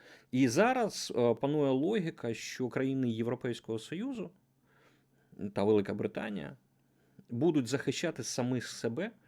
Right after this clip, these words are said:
направляючи свої контингенти до, е, але це будуть миротворчі контингенти.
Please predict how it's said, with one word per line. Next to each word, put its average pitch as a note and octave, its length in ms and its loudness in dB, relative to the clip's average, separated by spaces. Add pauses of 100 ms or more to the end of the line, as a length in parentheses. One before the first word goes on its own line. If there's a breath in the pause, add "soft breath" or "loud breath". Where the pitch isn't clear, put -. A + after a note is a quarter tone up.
(280 soft breath)
направляючи C3 580 0
свої A#2+ 280 -4
контингенти A2 800 -6
до, G#2+ 420 -4
е, G#2 360 -14 (420)
але A2+ 200 6
це A2+ 120 -2
будуть G#2+ 200 -2
миротворчі A#2+ 500 -2
контингенти. G#2 640 -12